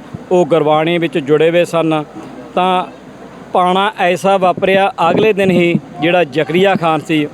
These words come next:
ਉਹ ਬਿਮਾਰ ਹੋ ਗਿਆ। ਤਾਂ ਉਹ ਗੁਰਮੁਖ ਪਿਆਰੇ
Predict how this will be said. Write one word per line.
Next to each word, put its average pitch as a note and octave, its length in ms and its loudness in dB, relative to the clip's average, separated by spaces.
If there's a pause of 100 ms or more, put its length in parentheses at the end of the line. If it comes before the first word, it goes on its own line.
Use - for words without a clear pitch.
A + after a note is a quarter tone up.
ਉਹ E3+ 100 2
ਬਿਮਾਰ D3 360 2
ਹੋ E3+ 160 4
ਗਿਆ। E3+ 320 0 (480)
ਤਾਂ G3 160 2 (200)
ਉਹ G#3+ 340 6 (160)
ਗੁਰਮੁਖ F3 400 0
ਪਿਆਰੇ E3 640 2